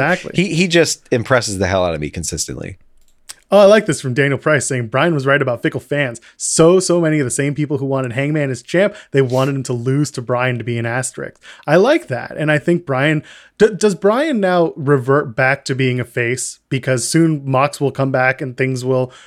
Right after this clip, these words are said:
Speaker 1: maybe shift. Or, or is Mox gonna be undeniably a face now that, you know, he's coming back from, from, uh,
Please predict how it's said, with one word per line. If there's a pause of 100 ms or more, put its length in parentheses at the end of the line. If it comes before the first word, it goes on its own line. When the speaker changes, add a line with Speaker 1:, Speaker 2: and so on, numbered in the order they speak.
(140)
Speaker 1:
maybe
shift.
Or,
or
is
Mox
gonna
be
undeniably
a
face (320)
now
that, (480)
you
know,
he's
coming
back
from, (260)
from,
uh,